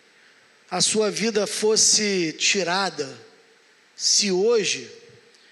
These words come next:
como diz lá em Lucas capítulo dez, "Hoje pedirão a tua alma." O que tu tens preparado? Para quem será?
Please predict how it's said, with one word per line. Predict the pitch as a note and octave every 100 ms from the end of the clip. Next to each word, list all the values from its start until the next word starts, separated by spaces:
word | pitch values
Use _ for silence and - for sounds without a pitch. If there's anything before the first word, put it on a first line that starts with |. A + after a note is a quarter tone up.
| - -
como | - F#3
diz | E3 G3
lá | F3 G3+
em | F3+
Lucas | F3+ A3 F#3 -
capítulo | E3+ - G3 F#3 E3+
dez, | D3+ F#3+ G3 D3+ -
"Hoje | G3+ A3 G#3
pedirão | G#3 G#3+ F#3+ F#3+ G3+ G#3
a |
tua | F3 - A3 G3
alma." | F3 G3 F#3+ E3 C#3 C3+ _ - - - _
O |
que | -
tu | G4+ F#4+
tens | - C4 B3 -
preparado? | A#3 A#3 G#3+ F#3+ F3+ D#3+ D3 C3 - - - - _
Para | C#4 C#4+
quem | - D4
será? | C#4+ - A3 F3 D#3